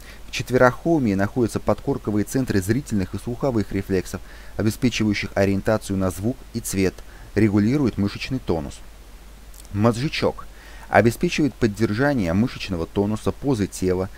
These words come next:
координирует движения тела, делая их более точными и согласованными, управляет сохранением равновесия, так как в мозжечок поступает информация от мышц, сухожилий, суставов,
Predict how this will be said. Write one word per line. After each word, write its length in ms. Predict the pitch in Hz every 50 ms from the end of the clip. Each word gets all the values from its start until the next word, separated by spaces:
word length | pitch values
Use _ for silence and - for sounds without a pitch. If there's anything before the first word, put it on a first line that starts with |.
| - - - -
координирует 640 | - 113 110 107 107 113 139 165 170 147 110 90 80 82
движения 560 | 98 120 131 120 107 107 95 87 87 87 87
тела, 320 | - - 104 98 95 95
делая 340 | 95 95 107 104 98 98 95
их 100 | 92 92
более 300 | 95 98 101 95 95 90
точными 520 | - - - 95 90 - - - 113 127
и 40 | 127
согласованными, 800 | 120 - 113 101 101 92 - - 87 82 80 82 82 82 85 82 - - - - - - - -
управляет 600 | - 107 - 117 113 107 104 104 113 135 151 -
сохранением 600 | - - 120 - - 110 110 110 107 101 98 95 98
равновесия, 680 | 101 90 95 92 87 82 85 85 - - - 120 120 - - - - - - -
так 140 | 104 -
как 160 | - 98 - 107
в 20 |
мозжечок 440 | 104 98 90 98 95 - - 151 -
поступает 520 | - 123 - - 113 - 123 110 104 101
информация 640 | 98 92 - - 87 92 95 110 - - - 123 - -
от 200 | 90 90 - -
мышц, 280 | 92 95 107 139 - - - -
сухожилий, 640 | - 85 - 80 82 80 85 101 110 123 127 117 -
суставов, 600 | - - - - - - - 98 107 113 110 110